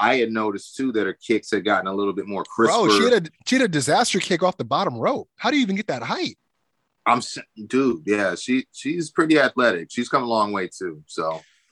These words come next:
Speaker 2: Uh, this next
Speaker 1: all right.
Speaker 2: piece of business is bullshit. Um, N X T Tag Team Championship. We were supposed to get, uh, the Dusty Cup winners, Creed Brothers, uh, taking on the current champs, Imperium. Uh, but earlier in the
Speaker 1: Mm-hmm.
Speaker 2: night, we see the Creed Brothers writhing in pain in the parking lot area, as it's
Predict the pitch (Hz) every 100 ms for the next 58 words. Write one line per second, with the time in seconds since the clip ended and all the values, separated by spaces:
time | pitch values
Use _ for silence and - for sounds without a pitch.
0 | _ - 170 170 185 202 254 - 233 202
1 | 180 208 196 202 165 139 190 190 196 196
2 | _ - 160 165 156 - 214 202 - 190
3 | 208 190 202 185 190 180 180 160 185 175
4 | 156 165 160 190 180 170 170 175 - 151
5 | 147 147 165 - 156 175 165 - 160 170
6 | 165 143 - 202 170 185 175 170 156 -
7 | 160 147 175 170 160 160 151 147 - 196
8 | 175 - 170 165 - - - - - -
9 | 110 101 123 147 151 151 127 98 _ _
10 | _ _ _ 147 151 147 147 160 214 254
11 | 277 262 226 240 247 208 190 233 180 233
12 | 247 208 226 214 151 180 233 233 214 165
13 | 220 233 202 156 233 220 196 180 196 196
14 | 185 180 185 180